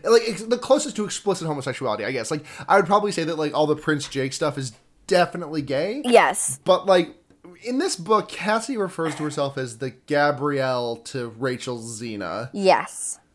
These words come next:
Speaker 1: Which is, like, if you don't, if you know one thing about Xena, Warrior Princess, you know that it was the least, s-, like,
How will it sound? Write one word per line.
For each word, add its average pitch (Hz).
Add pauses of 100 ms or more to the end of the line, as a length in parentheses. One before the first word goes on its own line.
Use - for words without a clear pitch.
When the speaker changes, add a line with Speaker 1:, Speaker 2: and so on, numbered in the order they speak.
Speaker 1:
Which 180
is, 185
like, 170 (420)
if 180
you 247
don't, 311
if 208
you 302
know 349
one 190
thing 180
about 151
Xena, 151
Warrior 143
Princess, 180
you 165
know 175
that 165
it 165
was 147 (240)
the 185
least, 175
s-, -
like, 190